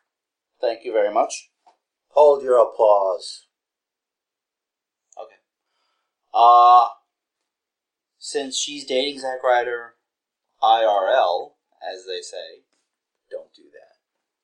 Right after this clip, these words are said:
Speaker 2: You can just say it.
Speaker 1: <laughs>
Speaker 2: You
Speaker 1: I
Speaker 2: can
Speaker 1: did.
Speaker 2: just say it.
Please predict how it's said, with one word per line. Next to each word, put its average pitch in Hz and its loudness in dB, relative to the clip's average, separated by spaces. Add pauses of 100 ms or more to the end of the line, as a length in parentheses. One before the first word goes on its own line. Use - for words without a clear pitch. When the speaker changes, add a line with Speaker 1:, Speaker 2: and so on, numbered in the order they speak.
(120)
Speaker 2:
You - -20
can 90 -20
just - -12
say - -18 (580)
it. 165 -20
Speaker 1:
<laughs> - -20 (180)
Speaker 2:
You 117 -20
Speaker 1:
I - -10
Speaker 2:
can - -14
Speaker 1:
did. - -16
Speaker 2:
just 147 -6
say 120 0
it. - -12